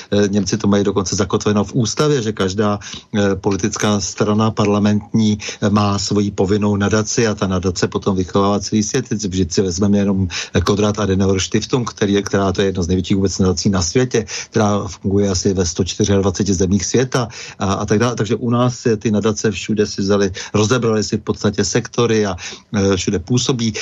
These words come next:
A nejenom to, a do toho další a další, všelijaké nové finanční zdroje z, z německého Landsmannschaftu, různé organizace až po Witikobund, velmi agresivní, který, mm,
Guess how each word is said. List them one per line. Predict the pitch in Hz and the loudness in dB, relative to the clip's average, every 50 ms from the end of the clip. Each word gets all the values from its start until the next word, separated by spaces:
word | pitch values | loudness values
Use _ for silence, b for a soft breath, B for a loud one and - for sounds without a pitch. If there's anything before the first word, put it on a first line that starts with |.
| B B B | B B B
A | 110 110 107 113 110 | 0 0 0 0 0
nejenom | 113 117 131 143 156 156 151 143 131 | 2 2 2 2 2 2 2 0 0
to, | - 139 | 0 0
a | 131 131 | 0 0
do | 120 123 | 0 -2
toho | 120 143 131 127 | -2 0 -2 0
další | 127 139 139 135 131 - - - 135 131 | 0 0 0 0 -2 -4 -2 -2 0 0
a | - 117 | 0 0
další, | 107 117 113 117 120 - - - - 127 123 120 B B B B | 0 0 0 0 0 -2 -4 -2 0 0 0 0 B B B B
všelijaké | - - - 120 120 120 123 123 135 127 127 113 | -4 0 2 2 2 2 2 0 0 0 0 0
nové | 107 110 120 131 135 135 123 113 | 0 2 2 2 2 0 0 -2
finanční | 120 - 117 113 117 117 110 - - 123 117 117 | -2 -2 -2 0 0 -2 -2 -4 -4 -2 0 0
zdroje | 110 107 101 104 120 139 139 139 131 123 117 107 | 0 0 2 2 2 4 4 4 2 2 0 -2
z, | 98 - 120 110 110 107 | -4 -2 0 2 2 2
z | 95 - 120 110 110 - 113 107 | 0 -2 -4 -4 -2 0 2 2
německého | 107 107 104 - - 110 110 | 2 2 0 0 0 2 2
Landsmannschaftu, | 113 113 120 127 - 139 123 - 131 120 113 - 127 117 | 2 2 0 0 0 -2 0 0 0 -2 -2 0 -2 0
různé | 110 107 101 104 110 107 104 107 B B B B B | 0 0 0 2 2 2 2 0 B B B B B
organizace | - 104 101 107 110 110 104 107 104 - - 113 | 0 0 2 2 2 2 2 2 0 0 -2 -2
až | 107 101 - | -2 -2 -4
po | - - 104 104 92 | -2 0 0 0 2
Witikobund, | 117 107 - 147 139 - - 135 120 120 120 120 117 110 - | 0 0 -2 -2 -4 0 -2 -2 0 0 -2 -2 -2 -2 -2
velmi | 104 104 101 98 98 101 104 101 101 B B B B | -2 0 0 0 0 0 0 0 -2 B B B B
agresivní, | 104 101 98 113 117 113 117 - - 117 104 104 113 113 113 110 - B B B - 110 110 107 101 | -2 0 2 2 2 0 0 0 -2 0 0 0 0 2 2 0 0 B B B 0 2 2 2 2
který, | - - - 107 104 104 101 98 104 | 0 -2 -2 0 0 2 2 2 2
mm, | 104 107 - 110 104 101 101 | 2 0 2 0 0 2 2